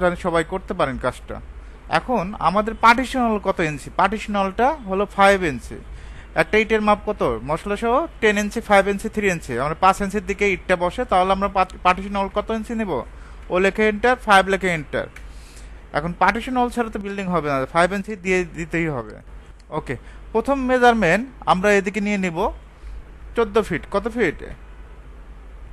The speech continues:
চোদ্দ ফিট। এক সিরিয়ালে কাজ করবেন, এক সিরিয়ালে কাজ করবেন, কাজটা সহজ হবে। আবার অফসেট ফাইভ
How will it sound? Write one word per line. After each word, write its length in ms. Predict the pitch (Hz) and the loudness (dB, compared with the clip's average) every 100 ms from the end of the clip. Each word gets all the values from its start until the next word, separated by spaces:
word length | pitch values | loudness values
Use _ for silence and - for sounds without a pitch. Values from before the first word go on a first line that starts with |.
| - - | -12 -4
চোদ্দ 240 | 202 175 | -2 -2
ফিট। 220 | 160 131 - - - | -4 -6 -10 -14 0
এক 220 | 220 - | 2 2
সিরিয়ালে 420 | - 240 233 226 | -2 2 4 6
কাজ 200 | 202 170 - 156 | 6 2 2 -6
করবেন, 260 | 120 107 92 - 202 | -6 -8 -4 2 2
এক 120 | - | 2
সিরিয়ালে 340 | 233 233 233 233 | -2 2 2 4
কাজ 180 | 233 - | 2 2
করবেন, 260 | 233 226 311 - - - | -4 -4 -8 -14 -20 0
কাজটা 300 | - - 226 | 2 2 -6
সহজ 360 | - 226 226 180 160 | 2 6 6 4 0
হবে। 200 | 113 - - - - - - | -2 -8 -12 -18 -18 -18 -4
আবার 280 | - 175 208 | 2 4 4
অফসেট 380 | 202 - 240 220 - | 2 0 -4 -2 4
ফাইভ 200 | 185 | 6